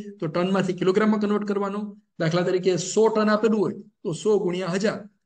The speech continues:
એટલે એક લાખ કિલોગ્રામ થાય. એક્સેલરેશન છે એ વન આપેલું હોય અથવા નાઇન પોઇન્ટ એઇટ વન આપેલું હોય, જે આપેલું હોય એ લઈ અને મલ્ટિપ્લિકેશન કરી અને બળ છે એ ફાઇન્ડ કરી શકાય. હવે થોડુંક જુદું એક્ઝામ્પલ. A car having weight of two thousand kilogram,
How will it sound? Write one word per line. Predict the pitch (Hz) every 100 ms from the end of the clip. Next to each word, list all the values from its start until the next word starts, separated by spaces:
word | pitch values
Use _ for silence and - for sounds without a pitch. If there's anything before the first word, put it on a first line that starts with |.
| _
એટલે | 175 180 185
એક | 233 214
લાખ | 202 202 -
કિલોગ્રામ | 175 165 170 160
થાય. | 160 170 - - _ -
એક્સેલરેશન | 185 - 208 196 208 202
છે | 202 202
એ | 180
વન | 175 226
આપેલું | 220 208 196
હોય | 190 196
અથવા | - 190
નાઇન | 202 214
પોઇન્ટ | 220
એઇટ | 208 214
વન | 175
આપેલું | 170 160 139
હોય, | 139 - _ 160
જે | 196 208
આપેલું | 175 185 190
હોય | 180 - -
એ | 175
લઈ | 202 185
અને | 151 156
મલ્ટિપ્લિકેશન | 170 180 180 156 180
કરી | 202 160 - _ _
અને | 160 143
બળ | 156 165
છે | 165 151 156
એ | 151
ફાઇન્ડ | 127 123
કરી | 117 110
શકાય. | - - _ _ _ _ _ _ _ 165
હવે | 175
થોડુંક | 202 233 180
જુદું | 196 143
એક્ઝામ્પલ. | 110 110 - - _ _ _ _ _ _ _ _ _ _ _ _ _ 151
A | 151
car | 160 196 226 185
having | 208 190 156
weight | 180 190
of | 190 - -
two | 233 226
thousand | 165 156 160 156
kilogram, | 147 127 113